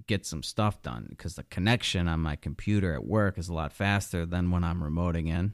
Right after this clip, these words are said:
So I can get a lot more done there. And I ended up staying until about five thirty, even though technically I was done at four thirty. And I had this whole thing planned out, earlier in the week. Um, I went in on Monday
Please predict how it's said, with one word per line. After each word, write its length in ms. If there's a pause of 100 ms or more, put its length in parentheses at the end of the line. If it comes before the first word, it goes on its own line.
(160)
So 120
I 60
can 100
get 100
a 60
lot 200
more 180
done 380
there. 260 (380)
And 80
I 40
ended 140
up 80
staying 300
until 180
about 220
five 360
thirty, 540 (340)
even 280
though 280
technically 520
I 80
was 120
done 160
at 140
four 340
thirty. 480 (720)
And 560 (960)
I 40
had 160
this 140
whole 200
thing 280
planned 420
out, 260 (240)
earlier 400
in 100
the 80
week. 480
Um, 320
I 100
went 220
in 100
on 200
Monday 680